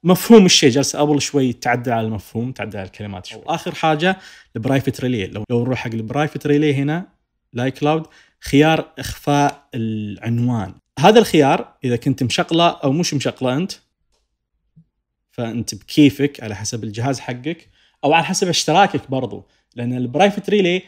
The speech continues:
هذا مش موجود على جميع الأجهزة، هذا موجود حق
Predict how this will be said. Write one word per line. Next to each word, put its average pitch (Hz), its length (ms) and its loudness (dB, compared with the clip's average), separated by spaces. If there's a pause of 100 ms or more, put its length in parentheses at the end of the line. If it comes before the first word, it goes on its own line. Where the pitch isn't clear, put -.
(200)
هذا 139 220 -2
مش 170 240 -2
موجود 170 240 0
على 139 180 -2
جميع 139 340 -2
الأجهزة، 127 520 -8 (300)
هذا 123 200 -2
موجود 127 340 -2
حق 131 160 -6